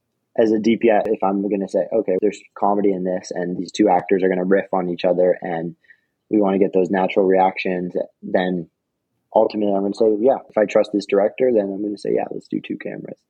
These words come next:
Now, if, if it's two cameras for a purely, uh, economic reason, bullshit. Screw that. But if there's a reason behind it that's gonna help the story, then,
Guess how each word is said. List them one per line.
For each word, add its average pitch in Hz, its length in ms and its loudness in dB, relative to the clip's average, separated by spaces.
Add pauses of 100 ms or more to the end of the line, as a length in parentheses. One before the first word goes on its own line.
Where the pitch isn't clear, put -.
(540)
Now, 117 300 6
if, 117 80 2 (200)
if - 260 2
it's 135 280 0 (140)
two 175 160 2
cameras 165 360 0
for 139 180 2
a 127 60 2
purely, 156 720 2 (600)
uh, 113 260 -2
economic 131 840 0 (460)
reason, 147 800 0 (360)
bullshit. - 460 -4 (340)
Screw 117 240 -2
that. 101 240 -2 (380)
But 131 100 4
if 131 100 2
there's 139 160 4
a 139 80 4
reason 147 300 4
behind 127 340 0
it 117 120 0
that's 110 260 -2
gonna 113 160 -2
help 110 240 -2
the 104 60 -10
story, 117 400 2
then, 98 320 -4